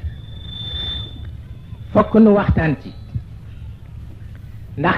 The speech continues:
kenn ku ne lislaam ngay waxe, lislaam ngay waare, lislaam ngay jàngale. Ñi ko waxe ci réew mi kenn xamul nañu toll. Ñi ko jàngale kenn xamul nañu toll. Ba moo taxit, e, rek,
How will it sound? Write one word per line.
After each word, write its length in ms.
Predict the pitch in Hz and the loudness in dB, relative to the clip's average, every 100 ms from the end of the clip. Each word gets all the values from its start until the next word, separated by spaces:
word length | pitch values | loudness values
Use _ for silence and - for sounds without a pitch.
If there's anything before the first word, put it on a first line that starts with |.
| - | 4
kenn 320 | 220 214 208 | 8 10 10
ku 160 | 202 226 | 8 6
ne 160 | 226 | 6
lislaam 520 | 208 214 - 202 208 208 | 6 4 2 4 6 6
ngay 160 | 208 | 6
waxe, 340 | 196 220 - 269 - - | 6 4 2 -2 -4 -10
lislaam 580 | 151 202 208 202 202 202 | 0 0 4 4 6 6
ngay 220 | 202 196 | 6 6
waare, 580 | 196 196 208 214 226 254 - - - - - | 6 4 6 6 4 0 -4 -12 -12 -14 -6
lislaam 520 | 160 214 - 208 202 202 | 4 4 6 6 6 6
ngay 260 | 196 185 165 | 6 4 4
jàngale. 420 | 180 170 156 117 - - - - - - - - | 4 4 2 -2 -10 -14 -12 -14 -14 -14 -14 -8
Ñi 160 | 156 196 | 4 6
ko 220 | 214 220 | 10 10
waxe 280 | 214 208 196 | 8 6 4
ci 100 | 214 | 6
réew 260 | 208 220 220 | 8 8 8
mi 140 | 214 220 - | 8 4 2
kenn 220 | 240 240 | 2 2
xamul 420 | - 220 214 208 | 4 6 8 8
nañu 240 | 196 185 170 | 6 4 2
toll. 180 | 151 120 - - - - - - - - - - - - - - | -2 -4 -6 -12 -14 -14 -14 -12 -12 -10 -10 -10 -12 -14 -12 -10
Ñi 160 | 156 202 | 6 6
ko 120 | 220 226 180 | 8 6 8
jàngale 460 | 214 214 226 220 | 6 6 6 4
kenn 180 | 220 240 | 2 0
xamul 340 | - 208 214 202 | 2 4 6 6
nañu 220 | 190 185 - | 6 2 2
toll. 180 | 160 131 - - - | 0 0 -6 -14 -2
Ba 80 | 170 | 4
moo 160 | 214 220 | 6 4
taxit, 280 | 220 208 247 - - - - - - - - | 2 0 -2 -6 -14 -14 -16 -14 -14 -14 2
e, 260 | 98 101 - - - - - | 6 6 4 -10 -12 -14 -2
rek, 340 | 165 190 - | 4 6 4